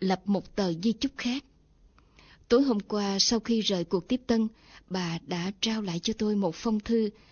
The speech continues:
được, à, buộc kín và buộc tôi phải long trọng hứa với bà chỉ mở phong thư ấy ra sau khi tôi biết chắc là bà đã qua đời. Tôi đã làm theo ý nguyện của bà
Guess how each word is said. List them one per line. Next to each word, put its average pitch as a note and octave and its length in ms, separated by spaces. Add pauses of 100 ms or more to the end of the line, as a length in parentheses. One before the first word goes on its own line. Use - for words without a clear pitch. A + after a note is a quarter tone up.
(320)
được, F#3 220 (140)
à, G3+ 200 (1500)
buộc G3 300
kín B3+ 260 (1120)
và E3+ 460 (560)
buộc F3+ 280
tôi G3+ 360 (380)
phải F#3 140
long G#3 220
trọng F3 260
hứa A#3+ 200
với B3+ 80
bà F3+ 280 (280)
chỉ G3 120
mở G3+ 200
phong G#3+ 200
thư G#3+ 220
ấy A3 280 (240)
ra G3+ 360 (320)
sau A3+ 200
khi A3 140
tôi G#3+ 160
biết B3 240
chắc C4+ 220
là E3+ 160
bà E3 260
đã F3 240
qua G#3 240
đời. F3+ 280 (640)
Tôi B3 180
đã G3+ 140
làm F#3+ 260
theo A#3 260
ý C4 120
nguyện F#3+ 240
của G#3 120
bà F3+ 320